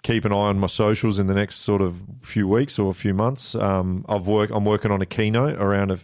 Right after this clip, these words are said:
a few very important topics, and it's not a how-to and it's not a preach. It's basically, this is my story, and I think there's a lot of things in there that people can resonate with and connect to, um, and how I dealt with some and how I dealt with others better or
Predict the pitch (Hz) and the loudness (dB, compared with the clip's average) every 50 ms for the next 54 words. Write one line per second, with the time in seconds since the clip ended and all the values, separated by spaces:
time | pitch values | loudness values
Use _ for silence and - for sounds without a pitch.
0 | - - 104 - - - 101 101 90 90 101 98 101 98 98 92 - 101 98 101 | -4 -4 -4 -4 -2 -2 -2 0 0 2 2 2 2 0 0 -2 -2 -4 -4 -4
1 | 95 - 107 107 - 147 151 151 - - - 113 95 95 95 95 92 - - - | -4 -4 -4 -2 0 -2 -2 -2 -4 -4 -2 0 0 0 0 -2 -4 -8 -16 -20
2 | - - - - - - _ _ _ _ _ _ _ _ - 120 - - 123 123 | -20 -20 -20 -20 -20 -20 _ _ _ _ _ _ _ _ -4 -4 -2 0 0 2
3 | 123 120 117 110 101 85 98 113 110 107 107 - - 123 120 120 131 139 135 113 | 2 2 2 0 0 0 0 0 0 0 -2 -2 0 2 2 4 4 4 4 2
4 | 101 98 - - 113 107 95 - - - - 110 120 147 151 - 98 - - - | 0 -2 -2 -2 -2 -2 -2 -4 -2 0 0 0 0 0 -4 -8 -10 -6 -4 -2
5 | 104 104 - - 92 95 95 95 90 85 87 117 120 120 - 107 90 98 101 98 | -2 -2 -2 -4 -4 -2 -2 -2 -2 0 -2 -2 -2 -2 -4 -4 -2 0 0 0
6 | 95 - - - 110 110 127 156 175 160 120 104 101 98 92 - 117 107 101 107 | -2 -2 -2 0 2 2 4 4 4 4 2 2 2 0 -2 -2 -4 -4 -2 -2
7 | 95 92 95 98 101 101 98 95 - 107 101 101 92 98 95 98 98 92 98 95 | -2 0 0 0 0 0 -2 -2 -2 -2 -2 0 0 0 0 0 0 0 -2 -2
8 | - 107 107 85 - - 101 95 98 101 98 95 101 101 101 101 95 98 104 101 | 0 -2 -2 0 -2 -4 -2 0 0 0 0 0 0 0 0 0 0 0 0 0
9 | 95 87 95 92 87 - 101 101 104 101 - - 127 127 131 143 143 - - - | 0 0 -2 -2 -2 -2 -2 -2 -4 -4 -2 0 0 2 2 0 -2 -6 -14 -20
10 | - - - _ - - 98 98 98 98 98 98 98 98 98 98 98 98 - - | -20 -20 -20 _ -6 -4 -2 0 0 0 0 0 0 -2 -2 -2 -4 -4 -4 -4
11 | 107 104 98 90 104 101 101 98 90 - 113 110 113 113 101 - - 139 135 143 | -2 -2 0 0 0 0 0 0 0 0 0 2 0 -2 -4 -2 -2 0 0 0
12 | 135 123 110 104 113 107 107 101 90 110 107 110 107 104 107 110 107 107 104 98 | 0 0 0 0 2 0 0 0 0 0 2 2 2 2 2 2 2 0 0 -2
13 | 90 87 87 - - - _ _ _ _ _ _ _ _ _ - 120 123 135 151 | -6 -10 -16 -20 -20 -20 _ _ _ _ _ _ _ _ _ 0 2 2 4 4
14 | 147 127 110 101 98 98 95 95 98 | 4 4 4 2 2 2 0 0 -2